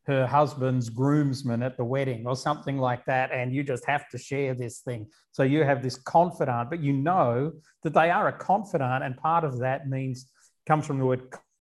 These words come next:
confidence. They're gonna hold what you tell them in confidence. So they're able to give you advice, but they really do, um, have your best interests at heart. You confide in them when, you know, things aren't going so well, or when you've got something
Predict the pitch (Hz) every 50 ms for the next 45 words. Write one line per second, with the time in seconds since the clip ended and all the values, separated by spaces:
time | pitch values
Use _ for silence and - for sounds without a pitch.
0 | _ _ _ - - 185 202 - - 131 117 113 - - 139 123 139 123 113 -
1 | - - - 170 175 175 175 175 175 151 131 127 135 143 147 170 135 127 123 -
2 | - 143 143 135 127 117 117 - _ _ _ _ _ _ 143 135 127 113 131 -
3 | - 143 135 131 - - 123 107 87 - - - - - _ _ _ _ _ _
4 | _ _ _ - - - 156 139 135 131 131 127 127 - - _ _ _ _ _
5 | _ _ _ _ - - - 147 131 139 - 139 170 175 175 170 185 175 139 120
6 | 147 151 139 - - 143 139 131 123 - 101 127 131 147 180 190 - - - 147
7 | 120 135 131 131 131 127 131 135 147 165 185 196 196 196 185 175 151 135 123 -
8 | 151 143 143 143 143 143 143 143 139 135 - - _ _ _ _ - 135 131 131
9 | 131 131 123 - 143 - 123 131 120 113 107 143 143 143 - - - 143 135 143
10 | - - 123 - - - 120 - - 143 139 139 139 143 147 143 - _ _ _
11 | _ _ _ - 143 123 135 160 175 170 - - 147 123 - - - 147 139 139
12 | 139 143 131 127 123 123 123 120 123 127 127 127 127 131 - 123 120 120 120 120
13 | 120 120 123 139 - 170 135 117 113 120 120 - - 127 127 120 113 127 113 120
14 | 131 135 123 120 120 123 120 110 - - 131 120 120 117 127 135 131 135 147 151
15 | 165 185 254 247 233 214 - - 202 - - - - - - 170 156 - _ 175
16 | 160 156 151 147 151